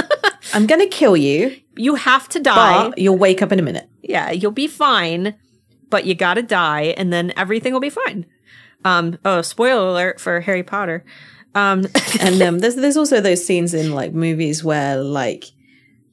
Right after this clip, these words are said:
Speaker 2: two, two, it's usually two parties are doing two different things, and they're both, like, discovering things. It's usually during, like, a murder mystery.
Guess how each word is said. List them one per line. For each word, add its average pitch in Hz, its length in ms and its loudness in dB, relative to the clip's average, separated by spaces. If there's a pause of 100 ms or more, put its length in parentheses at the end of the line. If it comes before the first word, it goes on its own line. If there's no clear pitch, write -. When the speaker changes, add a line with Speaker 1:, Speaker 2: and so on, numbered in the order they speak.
(140)
Speaker 2:
two, 196 720 2
two, 226 260 0
it's 196 160 0
usually 233 260 2
two 214 240 -2
parties 175 500 0
are 143 40 -4
doing 139 360 -2
two 147 220 -2
different 151 320 -4
things, 131 420 -4
and 147 100 -4
they're 147 80 -2
both, 175 320 0
like, - 240 -2
discovering 151 600 -2
things. 143 200 -6
It's 180 80 -4
usually 202 320 0
during, 156 180 0
like, 123 160 -6
a 143 60 -2
murder 135 360 -2
mystery. 135 640 -6